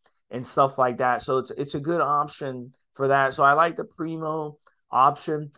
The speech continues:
and you'd wanna cycle it on ten or twelve weeks to make sure you come off. You don't wanna stay on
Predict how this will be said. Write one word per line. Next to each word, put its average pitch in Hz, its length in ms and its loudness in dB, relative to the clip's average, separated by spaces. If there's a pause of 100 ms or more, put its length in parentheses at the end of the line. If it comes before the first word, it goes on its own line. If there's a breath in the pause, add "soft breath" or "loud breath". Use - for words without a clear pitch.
(100)
and 165 160 -4
you'd 175 140 -4
wanna 160 320 0
cycle 135 580 2
it 127 120 0
on 127 280 0
ten 127 240 -8
or 120 120 -4
twelve 117 340 -2
weeks 117 360 -6
to 117 80 -6
make 113 200 -10
sure 113 200 -10
you 110 140 -8
come 104 240 -14
off. 87 380 -4 (380)
You 120 100 -8
don't 135 160 -2
wanna 131 300 2
stay 113 400 -6
on 107 560 -4